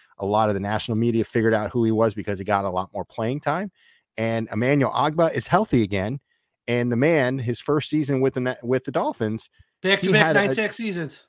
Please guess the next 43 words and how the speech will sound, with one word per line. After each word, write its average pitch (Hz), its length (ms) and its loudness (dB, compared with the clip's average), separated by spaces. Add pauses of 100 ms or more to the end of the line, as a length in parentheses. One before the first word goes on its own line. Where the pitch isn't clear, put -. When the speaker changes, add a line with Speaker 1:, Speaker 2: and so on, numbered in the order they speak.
Speaker 1:
he, - 40 -20
Speaker 2:
Back 175 160 2
to - 80 -8
Speaker 1:
he 175 60 2
Speaker 2:
back 180 100 4
Speaker 1:
had 170 80 4
Speaker 2:
nine 165 140 0
Speaker 1:
some 151 140 0
Speaker 2:
sack 139 120 -4
seasons. 156 300 0
Speaker 1:
terrific 180 400 0
seasons 156 500 -6
when, 117 300 -2
uh, 117 160 0
when 123 380 -6 (140)
Brian 160 280 0
Flores 127 680 -4 (160)
was, 117 380 0
was 120 320 2
the 131 100 0
coach 165 360 -2
and 107 120 -6
was 110 160 -4
here. 143 220 2
So 104 240 -2 (340)
he - 140 -6
definitely 165 340 4
has 131 280 0
it 98 100 0
in 107 120 0
him. 90 160 -12 (340)
And 117 140 -2
I 117 60 2
think 151 280 0 (100)
also 123 300 2
with 110 160 -2
having 101 260 -2
Bradley 92 320 -2
Chubb 143 260 2
on 131 120 4
the 127 100 0
other 120 180 2
side, 113 460 -2